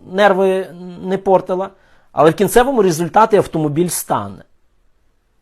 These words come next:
А хтось розуміє, треба замінити масло, йде до майстрів, купляє масло і міняє масло. Тому нервна система людей, вона,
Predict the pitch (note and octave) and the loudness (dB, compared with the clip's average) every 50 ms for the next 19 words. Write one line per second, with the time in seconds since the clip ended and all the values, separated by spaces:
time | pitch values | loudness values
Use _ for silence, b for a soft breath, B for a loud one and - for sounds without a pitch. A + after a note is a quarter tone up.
0 | _ _ b b b b b b b b b b b b b b b b - C#3+ | _ _ b b b b b b b b b b b b b b b b 0 0
1 | D#3+ - - C4 C#4+ D4+ C#4+ - C#4+ C4+ A#3+ G#3+ B3+ B3 B3 A#3+ F#3+ E3 E3 F#3 | 0 0 0 2 2 2 2 2 -2 -2 0 0 0 0 2 4 4 4 4 4
2 | G#3 A3 A3 A#3+ F#3 A3 A3 G#3 G#3 G3+ G3 - - F3+ E3 F#3 G#3+ A#3+ A3+ - | 2 4 4 2 2 2 2 2 2 2 0 0 0 0 0 2 0 0 -2 -2
3 | G#3+ G#3+ F3+ D#3 D#3 D#3 C#3+ D3+ D3+ D3+ C#3+ D3+ - F3 G3 A3+ A3+ G3+ F#3+ - | -2 0 0 2 2 2 2 2 -2 -2 -4 -4 -6 -6 -6 -6 -6 -8 -12 -14
4 | C#3+ C3+ C#3 C3 B2+ B2+ B2 B2+ D3 F3+ G#3 G3+ - - F3+ D#3+ C#3+ C#3 C3+ B2+ | -12 -4 0 0 0 0 0 0 -2 -2 -2 -4 -4 -6 -6 -6 -4 -6 -6 -6
5 | C3 C3 C3 B2 A2+ G2+ F#2+ F#2 - - - - _ _ _ _ _ _ _ _ | -6 -6 -6 -6 -8 -10 -10 -12 -18 -20 -20 -20 _ _ _ _ _ _ _ _
6 | _ _ _ _ _ _ _ _ _ _ _ _ _ _ _ _ _ _ _ _ | _ _ _ _ _ _ _ _ _ _ _ _ _ _ _ _ _ _ _ _
7 | _ _ b b b b b b b G3 A3+ C#4+ C4+ G3+ F#3 G#3 A#3+ A#3+ C4 C4 | _ _ b b b b b b b 0 4 4 4 6 6 6 6 4 4 2
8 | A#3+ G#3 - - A3 - - - C4 B3+ A#3+ A3 F#3+ F3 F3 F3+ E3 F#3 C4+ D4 | 2 2 2 0 -2 -2 2 2 2 2 4 2 2 2 2 0 4 4 4 4
9 | C#4+ A#3 E3 D#3 E3+ E3+ G3+ G#3+ G#3 G#3 | 4 2 0 -2 0 2 4 4 4 4